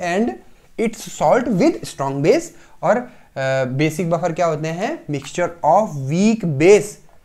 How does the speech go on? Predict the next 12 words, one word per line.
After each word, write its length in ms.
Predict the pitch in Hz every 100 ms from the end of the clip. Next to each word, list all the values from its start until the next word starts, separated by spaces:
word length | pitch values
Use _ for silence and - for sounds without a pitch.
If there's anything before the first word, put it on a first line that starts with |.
| - - - -
and 380 | 202 233 196 123 - -
its 260 | 226 226 -
salt 380 | - 175 226 180
with 200 | 247 349 156
strong 280 | - 127 117
acid। 280 | 113 147 151
अब 120 | 135 120
बताइए 280 | 117 117
मैंने 180 | 123 131
क्या 120 | 127
बोल 200 | 127 127
दिया, 160 | 123 131